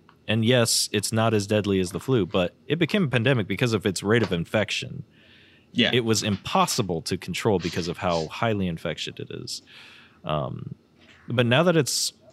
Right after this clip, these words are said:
Speaker 1: becoming less dangerous in terms of its, uh, um, you know, its symptoms, which is a great thing. Uh, I just really,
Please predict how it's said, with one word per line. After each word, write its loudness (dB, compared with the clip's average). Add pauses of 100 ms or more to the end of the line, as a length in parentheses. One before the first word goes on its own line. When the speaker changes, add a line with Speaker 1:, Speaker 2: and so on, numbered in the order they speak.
(520)
Speaker 1:
becoming 2
less 2
dangerous 2
in 0
terms -2
of -4
its, -2
uh, -2 (720)
um, -4 (300)
you 0
know, 2
its -2
symptoms, 2
which 0
is -2
a -4
great -4
thing. 0 (600)
Uh, -2 (580)
I -2
just 0
really, 2